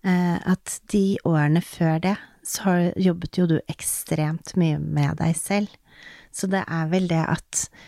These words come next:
det er første gang du faktisk begynte å behandle deg selv med ubetinget kjærlighet, og da fant du en mann som behandlet deg med ubetinget kjærlighet. Og derfor tenker jeg at denne reisen her er så ekstremt viktig.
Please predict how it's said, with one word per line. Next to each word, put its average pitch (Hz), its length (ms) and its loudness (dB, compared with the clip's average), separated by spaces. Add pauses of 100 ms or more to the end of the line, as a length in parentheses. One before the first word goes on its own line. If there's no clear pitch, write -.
(140)
det - 160 0
er - 40 0
første - 300 -4
gang 165 220 2
du 160 260 2 (140)
faktisk - 420 -6
begynte 156 240 0
å - 60 -6
behandle 151 420 0
deg 160 160 0
selv 151 480 -2 (140)
med 165 280 0
ubetinget 143 540 -2
kjærlighet, - 480 -2
og 165 120 0
da 151 160 2
fant 143 260 -4
du - 80 -2
en 151 100 4
mann 139 200 2
som 156 320 0 (340)
behandlet 185 300 2
deg 180 140 2
med 190 160 0
ubetinget 190 400 -2
kjærlighet. 202 460 0 (560)
Og 220 80 -2
derfor 214 260 0
tenker 185 360 -4
jeg 170 100 -2
at - 240 -20
denne 180 340 0
reisen 151 460 0
her 160 400 0 (120)
er 165 120 0
så - 160 -10
ekstremt - 560 -4
viktig. - 460 -2